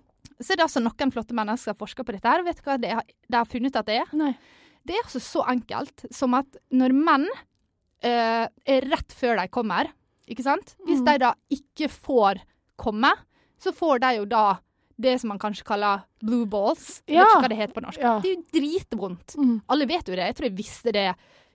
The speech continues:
Speaker 1: i sjuende klasse. Og gutta
Speaker 2: Ja.
Speaker 1: skal komme. De må jo komme ferdig. Det er bra.
Speaker 2: Mm.
Speaker 1: Det er sunt. Eh, men det finnes det samme for kvinner.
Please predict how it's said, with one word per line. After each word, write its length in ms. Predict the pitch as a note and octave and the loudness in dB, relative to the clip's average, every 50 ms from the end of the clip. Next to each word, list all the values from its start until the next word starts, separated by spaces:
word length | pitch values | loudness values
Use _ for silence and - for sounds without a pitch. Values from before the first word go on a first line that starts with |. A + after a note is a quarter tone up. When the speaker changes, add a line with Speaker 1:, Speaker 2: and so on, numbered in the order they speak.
| _ - | _ -12
Speaker 1:
i 40 | A3+ | -10
sjuende 460 | - - - - A#3+ G#3 F#3+ - - - | -8 -6 -4 -4 -4 -4 -4 -6 -8 -10
klasse. 260 | - - - D4+ F4 D4+ - _ _ _ _ - | -14 -6 -2 0 0 0 -2 _ _ _ _ -2
Og 140 | C4 A#3+ C4 | -2 0 2
gutta 180 | D4+ D4 - | 0 2 2
Speaker 2:
Ja. 60 | E4+ | 2
Speaker 1:
skal 340 | D#4+ C4 - - C#4+ B3+ G#3+ | 2 2 2 2 2 2 2
komme. 380 | - - G#3 F3+ G#3 A3 F3+ E3+ - - _ _ _ _ _ - | -2 -6 -6 -4 -4 -4 -4 -6 -8 -16 _ _ _ _ _ 2
De 60 | D4+ | 4
må 80 | D#4 D4+ | 4 4
jo 60 | B3 | 4
komme 420 | A3+ - - A3 G3 G#3+ B3 B3+ A#3+ | 2 -2 -4 -2 0 2 2 2 0
ferdig. 420 | - - G3 G3 G3 F#3+ F3 F#3 F3+ A3 | 0 -2 -4 -4 -4 -6 -8 -8 -4 -2
Det 120 | A#3+ B3+ | 0 0
er 40 | C#4 | 0
bra. 160 | A3+ - - | 0 -2 -2
Speaker 2:
Mm. 60 | G3+ | 0
Speaker 1:
Det 80 | G3+ B3 | 0 0
er 80 | A3+ - A#3 | 0 0 -4
sunt. 300 | - - - _ - - - _ _ _ _ _ _ _ _ _ _ _ _ _ - | -10 -10 -14 _ -20 -20 -20 _ _ _ _ _ _ _ _ _ _ _ _ _ -2
Eh, 280 | D4 D4 D4+ D4+ D#4 - - _ | 0 2 4 4 2 2 0 _
men 180 | - D#4+ F4+ F4 | -2 -2 0 0
det 80 | F4 - | -2 -4
finnes 320 | - - G4+ D#4 D4 - - - - | -4 -4 -4 -4 -4 -6 -12 -20 -14
det 100 | A#3 C#4+ | -10 -10
samme 460 | - - - D4+ C#4+ E4 F4+ E4+ B3 - | -8 -4 -2 0 0 2 2 0 -2 -2
for 120 | - D#4+ | -6 -8
kvinner. 300 | C#4 - E4+ F4+ F#4+ G4 | -4 -2 -2 0 0 -2